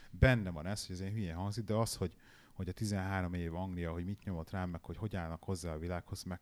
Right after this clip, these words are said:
meg hogy az én világképem, hogy hogy néz ki, és hogy mennyire érzem magamat kilántástalannak vagy elveszettnek az egészben, az egyszerűen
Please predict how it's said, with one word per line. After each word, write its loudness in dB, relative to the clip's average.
meg 0
hogy 0
az 0
én 4
világképem, 0
hogy -6
hogy -2
néz -2
ki, -6
és -2
hogy -2
mennyire 4
érzem 2
magamat 0
kilántástalannak -2
vagy -2
elveszettnek -2
az -4
egészben, 2
az 2
egyszerűen 8